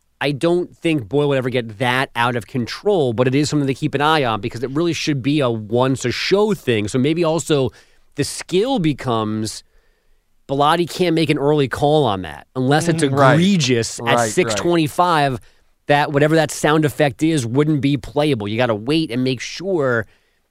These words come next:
Speaker 1: that Boyle doesn't go too far later on in the show too. So there's a, there'd be a lot to kind of, to work out in that situation.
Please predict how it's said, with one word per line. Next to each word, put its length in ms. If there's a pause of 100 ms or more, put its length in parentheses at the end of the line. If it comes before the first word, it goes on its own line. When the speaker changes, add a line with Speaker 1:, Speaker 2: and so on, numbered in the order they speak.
(140)
Speaker 1:
that 280
Boyle 280
doesn't 420
go 320
too 320
far 360
later 260
on 180
in 40
the 60
show 240
too. 340
So 380 (520)
there's 140
a, 120
there'd 200
be 100
a 60
lot 340
to 160
kind 200
of, 380
to 100
work 340
out 220
in 60
that 140
situation. 600